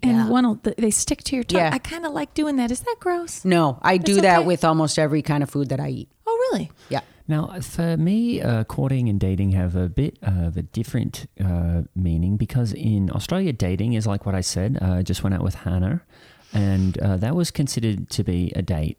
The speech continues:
Speaker 3: Uh, we had some coffee, we prayed. And now courting actually in Australia in, uh, in the more Aboriginal tradition is everybody gets out on a court, a cricket court. And there are, you know, they'll put,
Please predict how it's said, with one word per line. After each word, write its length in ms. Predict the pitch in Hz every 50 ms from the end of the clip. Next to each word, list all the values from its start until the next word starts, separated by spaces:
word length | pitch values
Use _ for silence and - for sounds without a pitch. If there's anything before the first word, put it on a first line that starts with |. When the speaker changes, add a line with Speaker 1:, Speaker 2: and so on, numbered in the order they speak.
| _ -
Speaker 3:
Uh, 180 | 95 90 85
we 140 | 87 87 92
had 180 | 92 95 87 -
some 100 | 98 95
coffee, 440 | - - - 131 131 - 127 123 123
we 240 | 107 92 90 87
prayed. 480 | 87 - - - 120 127 123 120 131 - - - - - - - - - - -
And 400 | - 143 143 143 143 143 139 131 - -
now 220 | 123 120 127 127
courting 560 | 131 131 - - - - 202 220 240 240 214 -
actually 360 | - 107 110 - - 120 110
in 80 | 104 98
Australia 580 | 95 92 - - - 101 104 113 117 110 101 - -
in, 340 | - 101 98 92 92 92 87
uh, 400 | - - 95 90 87 87 85 82 82 - -
in 220 | - 98 95 90
the 160 | 90 90 87 85
more 320 | 87 95 95 92 92 - - -
Aboriginal 540 | 98 90 87 87 92 131 147 202 208 165 104
tradition 560 | - - - 85 80 78 - - 87 92 - - -
is 300 | 98 95 92 87 - - - - - - - _ -
everybody 520 | 113 131 - 220 226 - 247 233 233 220
gets 280 | 165 - 131 123 - -
out 360 | 98 101 110 101 87 - - _ _ _
on 360 | - 101 92 92 92 90 90 - -
a 100 | - 95
court, 520 | - - - - 98 82 - - - - - - _ _ _ -
a 200 | 95 95 90 92
cricket 360 | - - 101 - 90 85 -
court. 280 | - 87 85 80 - - _ _ _ - - - - - - - _ _ _ -
And 440 | 110 107 101 98 95 95 95 85 - - _
there 380 | - 95 107 104 104 98 95 - -
are, 360 | 95 95 92 92 92 92 87 -
you 100 | - 101
know, 180 | 92 95 92 92
they'll 120 | 98 95
put, 260 | 92 - - 95 -